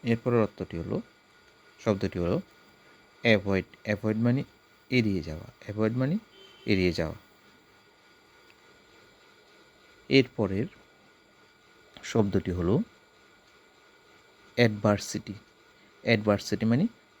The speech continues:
প্রতিকূল অবস্থা। অ্যাডভার্সিটি মানে প্রতিকূল অবস্থা।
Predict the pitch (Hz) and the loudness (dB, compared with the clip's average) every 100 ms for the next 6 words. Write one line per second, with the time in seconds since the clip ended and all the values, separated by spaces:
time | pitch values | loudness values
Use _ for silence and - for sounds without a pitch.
0 | - 123 120 98 95 90 90 - 80 - | -2 -2 0 0 0 -2 -6 -8 -10 -12
1 | _ _ _ _ - 110 104 107 101 - | _ _ _ _ -6 -4 0 0 0 0
2 | 110 120 120 165 - _ _ _ _ 113 | 0 2 2 0 -4 _ _ _ _ -6
3 | - 98 92 87 - | -4 0 0 -2 -14